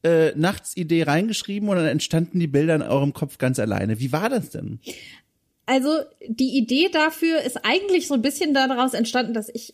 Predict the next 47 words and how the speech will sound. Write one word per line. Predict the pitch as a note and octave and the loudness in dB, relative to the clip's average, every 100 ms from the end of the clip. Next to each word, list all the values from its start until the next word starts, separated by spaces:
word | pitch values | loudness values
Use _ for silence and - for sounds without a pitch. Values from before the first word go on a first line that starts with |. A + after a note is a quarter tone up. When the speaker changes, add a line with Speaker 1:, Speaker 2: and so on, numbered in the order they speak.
| _ | _
Speaker 2:
ähm, | - A3 A3+ - _ _ _ _ _ | -2 0 -2 -8 _ _ _ _ _
selber | - A3+ G3+ C#4+ D#4 B3 | -4 -2 2 2 2 2
mir | A#3+ | 0
total | A#3 A3 A3 | -2 -2 -2
gerne, | A3+ G#3 G#3+ A3 - | 0 2 2 0 -4
zum | - | -6
Beispiel | G3 F#3+ - | -6 -4 -10
auf | |
TikTok | - A#3+ A3 G#3+ | -8 -8 -8 -6
oder | F#3 | -6
YouTube, | F#3 C4+ - A3+ B3 - - _ | -4 -6 -2 -2 -2 -10 -20 _
Leute | G3 C4+ D#4 | 0 0 0
angucke, | B3 C4 D4 D4 C#4 | 2 2 2 0 0
die | B3 B3 | 0 2
so | A#3 A3+ A3+ A3+ _ | 2 4 2 -2 _
Sticker | - A#3 A#3+ G3 | -14 -8 -6 -2
ausschneiden | A#3 A#3+ B3+ B3+ C4+ D4+ | -2 -2 0 0 0 0
und | D#4+ A3 | 0 -2
die | G#3 | -2
dann | F#3+ F#3 | -6 -6
in | F#3+ | -8
Päckchen | G3 - E3 A3+ | -8 -4 -2 0
Speaker 1:
Oh. | |
Speaker 2:
einpacken. | C#4 C#4+ B3 G3+ D#3+ | 0 0 -2 -2 -2
Also | C#4 A3 | 0 0
ich | - | 2
bin | C4 | 2
da | B3 | 2
auch | A#3 | 0
ein | A3+ | 0
ganz | A3+ A#3 | 0 0
großer | A#3+ A#3 | -2 0
Sucker | A3+ A3+ A#3 | -2 -4 -4
für | A3+ | -2
A | |
S | G#3 G#3 | 0 0
M | G3+ | -4
R. | - G3 A#3+ F4+ - - | -4 0 0 -2 -6 -8
Ich | G#3+ - | -6 -2
lieb | A#3+ B3 | -2 -2
das, | D#4 | 0
wenn | A#3+ | 2
Speaker 1:
Ja, | C3+ A2+ B2 | 2 2 4
Speaker 2:
so | |
Speaker 1:
sehr | A3+ C3 B2+ | 4 2 2
Speaker 2:
knistert. | G4 | 2
Speaker 1:
gut. | - - | 0 -6